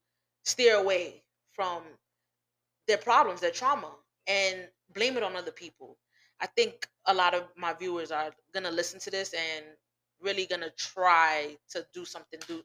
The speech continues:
new with their lives, and at least with their mindset. Like, maybe somebody on here is gonna wanna go to therapy after just hearing what you just said, 'cause some people are not easily accepting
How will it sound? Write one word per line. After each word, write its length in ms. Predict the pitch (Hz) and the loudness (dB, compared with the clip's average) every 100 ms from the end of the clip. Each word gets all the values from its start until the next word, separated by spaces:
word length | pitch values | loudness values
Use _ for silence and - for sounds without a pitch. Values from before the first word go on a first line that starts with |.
| - | -12
new 280 | 196 202 170 | -8 -6 -8
with 120 | 165 | -8
their 140 | 160 | -4
lives, 380 | 156 147 - - - - - | -2 -2 -4 -12 -20 -20 2
and 260 | 208 202 196 | 6 6 6
at 120 | 196 202 | 4 4
least 160 | 247 | 0
with 140 | 262 - | -2 0
their 120 | 214 | 0
mindset. 420 | 175 247 - 151 - | 0 -2 -4 -10 -6
Like, 340 | 160 156 151 _ _ _ _ _ _ - | -4 -4 -6 _ _ _ _ _ _ -8
maybe 300 | 196 190 247 | -4 -4 -2
somebody 440 | - 202 196 202 | -2 2 2 2
on 180 | 196 196 | 0 -2
here 260 | 208 214 - | -2 -4 -4
is 140 | 160 - | -12 -10
gonna 220 | 175 170 | -10 -10
wanna 160 | 170 165 | -14 -12
go 80 | 160 | -12
to 80 | 156 | -8
therapy 420 | 165 160 - 147 165 | -6 -6 -8 -4 -2
after 220 | 165 170 | -2 -6
just 320 | - 160 - _ _ _ | -10 -10 -14 _ _ _
hearing 220 | 202 196 | 2 2
what 140 | 185 - | -2 -6
you 60 | 196 | -8
just 180 | 185 - | -8 -4
said, 200 | - - | -4 -4
'cause 140 | 185 | -6
some 160 | 233 254 | -6 -6
people 460 | 269 240 240 240 _ _ _ _ - | -10 -10 -10 -10 _ _ _ _ 0
are 60 | 220 | 4
not 280 | 220 202 - _ _ | 4 2 -2 _ _
easily 520 | 220 226 190 202 202 185 | -8 -4 -2 -2 -2 -2
accepting 680 | 170 - 202 - 160 151 | -2 0 0 -2 -6 -12